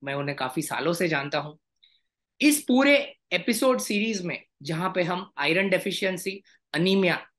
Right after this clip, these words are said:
और हीमोग्लोबिन, इन तीन चीजों की बात कर रहे हैं, ये पूरा टॉपिक इस लेडी के इन्वॉल्वमेंट के बिना नहीं हो सकता, because उन्होंने और उनकी कंपनी ने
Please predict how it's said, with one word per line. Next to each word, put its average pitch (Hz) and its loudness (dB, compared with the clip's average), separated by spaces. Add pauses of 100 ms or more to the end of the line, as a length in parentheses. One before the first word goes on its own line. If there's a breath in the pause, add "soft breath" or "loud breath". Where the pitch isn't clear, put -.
(220)
और 226 2
हीमोग्लोबिन, 202 2 (520)
इन 262 0
तीन 247 2
चीजों 208 -2
की 202 -4
बात 151 -4
कर 135 -4
रहे 151 0
हैं, 160 -2 (440)
ये 208 4 (100)
पूरा 226 4
टॉपिक 196 0 (800)
इस 208 -2
लेडी 180 2
के 180 0
इन्वॉल्वमेंट 160 -2
के 156 -8
बिना 151 -4
नहीं 143 -8
हो 131 -10
सकता, - -12 (640 soft breath)
because 180 2 (340 loud breath)
उन्होंने 190 2 (340)
और 180 0 (100)
उनकी 160 -6
कंपनी 151 -6
ने 165 -2